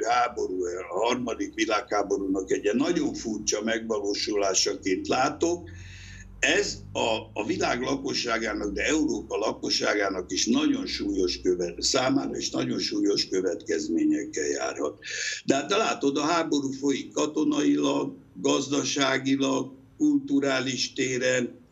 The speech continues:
a, a média területén, ö, ö, hát de elképesztő sok szinten, és, és nem tudom, hogy hogyan, ugye az első kérdésből indultunk ki,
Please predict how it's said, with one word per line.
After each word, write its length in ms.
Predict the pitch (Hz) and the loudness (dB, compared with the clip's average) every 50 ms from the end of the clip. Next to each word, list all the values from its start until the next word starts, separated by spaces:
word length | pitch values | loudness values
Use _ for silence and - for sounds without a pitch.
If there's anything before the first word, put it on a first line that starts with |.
| _ - | _ -4
a, 300 | - 92 95 - - 95 | -2 -2 -2 0 0 2
a 100 | 107 127 | 2 4
média 680 | 139 151 156 156 151 143 151 147 151 139 143 139 139 | 4 6 6 4 4 4 2 2 2 2 0 0 0
területén, 1160 | - 143 139 139 143 143 143 139 143 139 131 135 - - 147 139 139 139 139 139 135 135 - - - - - - - - - - - | 2 2 2 4 4 4 6 6 4 4 0 -2 -4 -2 0 2 4 4 4 2 0 -2 -4 -12 -16 -20 -20 -20 -20 -20 -20 -12 -4
ö, 300 | - 131 131 131 135 135 131 135 - - - - - - _ _ - - _ - | 0 2 2 2 2 2 0 -2 -6 -14 -18 -20 -20 -20 _ _ -20 -20 _ -4
ö, 80 | 123 | -2
hát 320 | 131 135 131 127 143 135 135 | 0 0 2 2 0 0 0
de 140 | 147 143 - | 0 -2 0
elképesztő 880 | 147 180 175 147 - - 104 98 - - 113 113 - - - 123 120 117 | 2 2 2 2 -2 -4 -8 -8 -8 -6 -6 -6 -6 -6 -6 -6 -4 -4
sok 340 | - - 139 123 - - | -2 -2 -2 -4 -4 -4
szinten, 520 | - - 139 135 127 123 - 139 135 139 143 | -4 -4 -2 -2 -4 -4 -2 0 0 2 2
és, 200 | 147 143 139 - - | 2 2 2 0 -2
és 200 | - 143 147 - | -2 0 0 2
nem 260 | 135 180 185 170 151 - | 4 2 2 2 2 -2
tudom, 260 | 165 147 156 156 156 | -2 0 0 0 2
hogy 180 | 151 151 - | 2 0 0
hogyan, 300 | 160 165 147 151 147 151 | 0 -2 0 0 0 2
ugye 180 | 151 151 151 156 | 2 2 2 2
az 120 | 156 151 | 2 2
első 540 | 170 170 160 147 143 - - - 143 139 135 - | 2 2 2 2 0 0 0 0 -2 -2 -2 -2
kérdésből 680 | 156 156 151 139 120 120 117 113 - 120 127 123 123 | 0 0 0 0 0 -2 -2 -2 -2 -2 -4 -2 -2
indultunk 760 | 120 117 117 113 120 120 117 117 - - 123 117 104 - - | -2 -4 -4 -2 -2 -2 -2 -4 -6 -4 -2 -2 -2 -2 0
ki, 400 | - 143 147 165 160 - - | 2 2 2 2 0 -4 -8